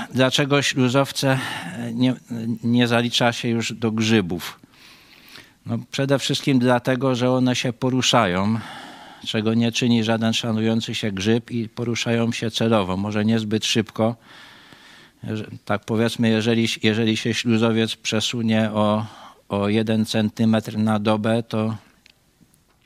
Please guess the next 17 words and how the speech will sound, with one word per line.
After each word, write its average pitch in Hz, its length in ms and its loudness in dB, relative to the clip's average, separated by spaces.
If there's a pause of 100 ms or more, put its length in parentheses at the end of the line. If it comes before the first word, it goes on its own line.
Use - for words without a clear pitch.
(220)
to 107 100 -2
już 110 220 -2
jest 107 160 0
dużo, 110 460 0 (1200)
ale 127 240 4
poruszają 135 600 0
się, 135 200 0
e, 135 180 2 (680)
w - 140 -12
sposób 127 520 -2
zorganizowany 127 1000 2
i 120 80 0
celowy. 92 720 2 (680)
Tak? 110 160 -8 (680)
Najczęściej 127 680 2
właśnie 123 320 0
chodzi, 123 540 0